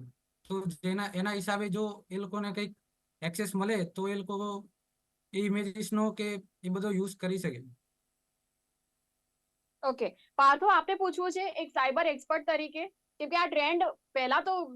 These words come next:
Speaker 2: તમામ જે ટ્રેન્ડ છે, ખૂબ જ પોપ્યુલર થઈ જતા હોય છે અને, અ, કેમ કે વધુ ને વધુ જ્યારે સોશિયલ મીડિયાથી કનેક્ટ થઈએ છીએ, ત્યારે આપણે એ ભૂલી જઈએ છીએ કે સોશિયલ મીડિયાના જેટલા જોખમના પરિબળો છે,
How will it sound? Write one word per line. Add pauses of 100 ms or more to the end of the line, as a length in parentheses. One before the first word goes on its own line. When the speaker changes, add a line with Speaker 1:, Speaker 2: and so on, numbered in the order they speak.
(140)
Speaker 2:
તમામ
જે
ટ્રેન્ડ
છે,
ખૂબ
જ
પોપ્યુલર
થઈ
જતા
હોય
છે
અને, (280)
અ,
કેમ
કે (120)
વધુ
ને
વધુ
જ્યારે
સોશિયલ
મીડિયાથી
કનેક્ટ
થઈએ
છીએ,
ત્યારે
આપણે (120)
એ
ભૂલી
જઈએ
છીએ
કે
સોશિયલ
મીડિયાના (280)
જેટલા
જોખમના
પરિબળો
છે,